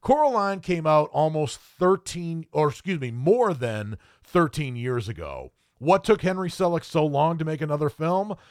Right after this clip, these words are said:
Well, stop motion animation takes a very, very long time to do. In fact,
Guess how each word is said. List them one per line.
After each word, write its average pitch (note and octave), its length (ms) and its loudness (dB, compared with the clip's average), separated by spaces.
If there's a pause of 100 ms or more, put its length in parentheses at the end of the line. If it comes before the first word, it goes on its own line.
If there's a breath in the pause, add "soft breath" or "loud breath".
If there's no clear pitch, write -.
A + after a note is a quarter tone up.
(140 soft breath)
Well, G#3+ 500 6
stop C4 460 2
motion G#3+ 320 4
animation C#3 800 -2 (240 soft breath)
takes E3 400 -2
a C#3 140 -2
very, G3 840 0
very D3 520 0
long C3 380 0
time A#2 340 -6
to A2+ 60 -8
do. F#2 380 -6
In F2 80 -12
fact, C#3+ 540 0